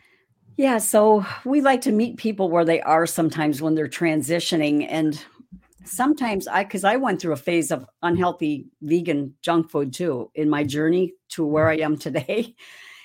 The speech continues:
And so, um, transition foods like the chick patties, you know, the Morningstar Farm, all that stuff really is not beneficial. But I went through that phase where I was eating Morningstar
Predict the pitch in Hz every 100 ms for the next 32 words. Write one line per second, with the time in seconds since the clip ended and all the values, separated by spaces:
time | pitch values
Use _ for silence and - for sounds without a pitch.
0 | - _ _ 180 175 175 - 180 175 170
1 | 165 160 160 175 - - _ _ - _
2 | - 208 196 214 214 208 180 - 151 131
3 | 117 - 156 147 - 143 139 - _ -
4 | - 185 - _ - 170 165 151 139 135
5 | 139 151 151 147 156 165 170 160 175 151
6 | 143 - 156 151 139 156 180 226 208 -
7 | 180 - 170 165 151 131 151 147 143 -
8 | 131 151 143 - 139 - 156 165 147 139
9 | 135 - - _ _ - 165 185 185 190
10 | 170 170 147 165 175 139 143 143 151 143
11 | 160 147 135 - - 156 160 156 135 160
12 | 147 147 143